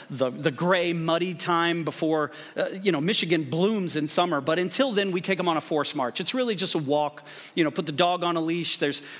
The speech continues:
sometimes five of us, sometimes all eight of us, and we've walked all over Buckley, Michigan, right? And on this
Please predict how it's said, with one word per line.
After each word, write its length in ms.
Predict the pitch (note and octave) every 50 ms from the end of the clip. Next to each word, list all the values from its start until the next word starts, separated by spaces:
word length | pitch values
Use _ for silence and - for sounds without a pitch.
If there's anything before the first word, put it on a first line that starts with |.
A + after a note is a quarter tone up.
| -
sometimes 460 | - - F#3+ F#3 - F3+ E3+ E3 D3+
five 320 | - - F3+ E3+ E3 E3+ E3
of 100 | D#3+ D#3
us, 100 | E3 D3+
sometimes 520 | - F3 F3+ F#3 - E3+ D#3+ D3+ D3 C#3
all 200 | D3+ C#3 C3+ - -
eight 180 | G3 F#3+ F#3+ F3+
of 120 | E3+ D#3
us, 200 | E3+ D#3+ D#3 -
and 160 | E3 C#3+ C#3+
we've 200 | D#3 F#3 E3+ C#3+
walked 360 | C3 C3+ D3 D3+ D3+ D3 -
all 220 | D#3 D3 D3+ D3+ D3
over 320 | D3 C#3+ C3+ C#3+ C3+ C3+ - - - -
Buckley, 460 | - B2+ - D3 C3+ - - C#3+ C#3
Michigan, 540 | C3 C3+ C3 B2+ - - C3+ G#2 A2+ G#2+ G#2
right? 260 | A2 B2+ C3+ D3+ D#3
And 100 | D3+ C#3+
on 140 | D#3 E3+ F#3
this 240 | F#3 G3+ F#3+ - -